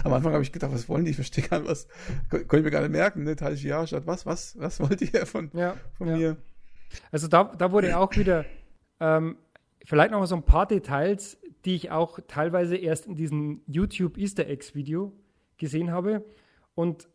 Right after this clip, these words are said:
Speaker 2: da wurde mir oft klar, mit ein paar T-N-G-Folgen noch im Gep-, Gepäck, was ich jetzt wieder positiv denen anrechnen darf, ist,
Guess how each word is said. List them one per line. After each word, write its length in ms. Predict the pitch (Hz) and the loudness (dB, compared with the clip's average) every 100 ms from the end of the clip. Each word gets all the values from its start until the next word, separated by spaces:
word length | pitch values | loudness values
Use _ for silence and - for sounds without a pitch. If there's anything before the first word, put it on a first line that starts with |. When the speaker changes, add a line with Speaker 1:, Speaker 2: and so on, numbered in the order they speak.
| _ | _
Speaker 2:
da 160 | - 143 | -2 2
wurde 200 | 180 202 | 4 4
mir 160 | 156 165 | 2 -2
oft 260 | 196 - | -6 -6
klar, 460 | - 156 185 208 - | -2 2 2 0 -2
mit 180 | 185 185 | -6 -6
ein 80 | 170 | -4
paar 220 | - 160 | -2 -2
T-N-G-Folgen 600 | - 151 143 190 180 160 | -2 -4 -2 0 0 0
noch 140 | 151 151 | -2 -4
im 60 | |
Gep-, 300 | 139 131 - | -8 -6 -6
Gepäck, 500 | - 131 170 - - _ _ _ _ _ | -6 6 4 4 -16 _ _ _ _ _
was 180 | 156 165 | 2 4
ich 80 | 175 | 2
jetzt 160 | 170 | 0
wieder 140 | 165 151 | 0 -2
positiv 760 | 151 160 208 226 240 240 - - | -2 -2 -2 -2 -2 -2 -8 -2
denen 240 | 190 185 | 0 0
anrechnen 840 | - 180 190 190 196 196 185 - - | -4 -2 0 0 0 -2 -4 -12 -4
darf, 320 | 156 160 180 | 0 0 -2
ist, 360 | - 180 170 | -2 -4 -4